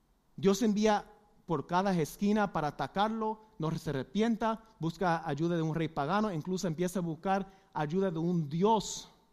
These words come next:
otro dios, y llega al punto que cierra las puertas. Hay que entender la importancia por qué el enemigo quiere que las puertas de la iglesia queden cerradas. Hay que entender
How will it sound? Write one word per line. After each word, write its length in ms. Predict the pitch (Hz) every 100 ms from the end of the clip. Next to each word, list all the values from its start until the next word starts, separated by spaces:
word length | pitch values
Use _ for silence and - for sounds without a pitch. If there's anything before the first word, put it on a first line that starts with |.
| _ _
otro 380 | 214 233 226 196
dios, 460 | 139 117 - - - - -
y 120 | -
llega 200 | 151 208
al 140 | 254 233
punto 340 | 240 240 208
que 120 | 170
cierra 240 | 147 180 180
las 180 | 156 -
puertas. 640 | 165 143 - 92 - - _ _ _ _ _ _ _ _ _ _ _ _ _ _ _ _ _ _ _ _ _ _ _
Hay 140 | 208 240
que 80 |
entender 340 | 254 226 220 226
la 80 | 202
importancia 680 | 185 170 151 202 202 185 156
por 160 | 151
qué 240 | 196 202 -
el 80 | 175
enemigo 420 | 170 185 202 165
quiere 260 | - 208 175
que 80 | 160
las 180 | 139
puertas 400 | - 185 208 190
de 80 | 175
la 60 | 170
iglesia 320 | 156 196 180
queden 260 | - 185 185
cerradas. 360 | 190 185 190
Hay 140 | 156 156
que 80 |
entender 420 | 196 180 196 202